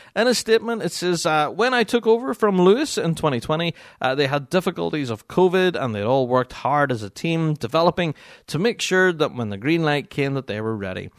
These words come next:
This culminated in us, uh, becoming runners-up as a band at the Worlds."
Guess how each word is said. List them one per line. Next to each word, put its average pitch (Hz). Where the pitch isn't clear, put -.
This 139
culminated 147
in 123
us, 135
uh, 117
becoming 113
runners-up 151
as 135
a 135
band 160
at 151
the 120
Worlds." 190